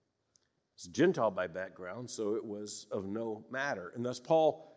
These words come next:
in those two young men, made that point. But Timothy is now with Paul, not Titus. And the question is, where is Timothy with Paul? And we basically have one of two answers, and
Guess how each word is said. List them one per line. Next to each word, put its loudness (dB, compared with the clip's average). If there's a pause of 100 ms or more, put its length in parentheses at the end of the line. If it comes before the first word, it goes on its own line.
(140)
in 8
those 8
two -4
young 2
men, -2
made -4
that -4
point. -4 (300)
But 6
Timothy 6
is -2
now 4
with 2
Paul, 2
not -2
Titus. -2 (1700)
And 4
the 6
question 2
is, 4
where 2
is 0
Timothy -4
with -2
Paul? 2 (1700)
And 8
we 10
basically 2
have 2
one 0
of -2
two 4
answers, -4
and -2